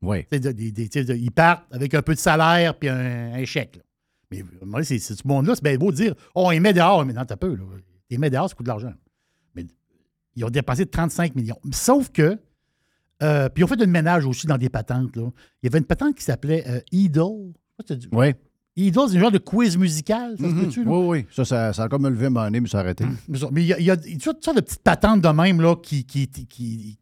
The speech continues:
Speaker 2: flambaient de l'argent là-dedans, là. Ils ont décidé de faire un ménage là-dedans, là. Fait que là, la compagnie, vraiment, là, les autres, ce qu'ils veulent, c'est être rentable. C'est, c'est le but. C'est d'être, c'est
Speaker 1: Sont-ils
Speaker 2: genre
Speaker 1: sur le bord d'être rentable ?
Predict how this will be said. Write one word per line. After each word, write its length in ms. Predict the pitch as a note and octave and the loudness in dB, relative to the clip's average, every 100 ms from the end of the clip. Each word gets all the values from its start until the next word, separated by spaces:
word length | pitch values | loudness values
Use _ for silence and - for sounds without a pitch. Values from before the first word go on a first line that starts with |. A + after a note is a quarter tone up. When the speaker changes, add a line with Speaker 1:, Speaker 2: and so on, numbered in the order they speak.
| _ - | _ -6
Speaker 2:
flambaient 460 | - B3 G#3+ B3+ | 2 4 6 4
de 40 | F#3+ | 4
l'argent 280 | D3+ C#3+ E3+ | 2 2 2
là-dedans, 340 | C3+ A2 D3 | 0 0 0
là. 80 | C3+ | 2
Ils 80 | C3 | 0
ont 80 | C3 | 0
décidé 240 | D3 E3+ | 0 -2
de 40 | - | -2
faire 140 | B2 | -2
un 40 | |
ménage 340 | A#2+ A#2+ C3 A2 | -2 0 0 -2
là-dedans, 300 | G2+ A2+ A#2+ | -6 -8 -6
là. 80 | B2 - | -8 -10
Fait 100 | A2 | -6
que 100 | C3 | 2
là, 160 | F#3+ | 4
la 140 | A#3 - | 4 4
compagnie, 440 | E3+ D#3+ D3+ F#3+ | 2 2 2 2
vraiment, 280 | C3+ D#3+ D3 | 2 0 -2
là, 80 | A#2 - _ | -6 -12 _
les 60 | A#2+ | -2
autres, 120 | A3+ | -2
ce 40 | - | -4
qu'ils 140 | E3 | -4
veulent, 260 | D#3 G3+ F#3+ | 0 0 -2
c'est 380 | - E3+ F#3 F3+ _ _ _ _ _ _ - | -2 -4 -4 -8 _ _ _ _ _ _ -4
être 340 | F3 F#3 C3 | -2 -2 -6
rentable. 480 | C3 C3 - D#3+ A#2 _ _ _ _ _ _ _ _ | -4 -4 -4 -10 -14 _ _ _ _ _ _ _ _
C'est, 160 | - E3+ | -4 -2
c'est 160 | F#3 | 2
le 100 | F3+ | 2
but. 200 | D#3 A3+ - _ _ _ _ | 2 -4 -10 _ _ _ _
C'est 200 | - F3 | 0 2
d'être, 340 | D3 G3 G3 A#2+ A2+ - _ | 4 2 0 -8 -12 -20 _
c'est 120 | - | -2
Speaker 1:
Sont-ils 120 | D#3 E3 | 2 2
Speaker 2:
genre 80 | C#4 | 4
Speaker 1:
sur 80 | |
le 60 | F#3 | 4
bord 180 | G3 C4+ | 4 4
d'être 120 | A3 | 2
rentable ? 260 | E3+ G3+ B3 | 2 0 -2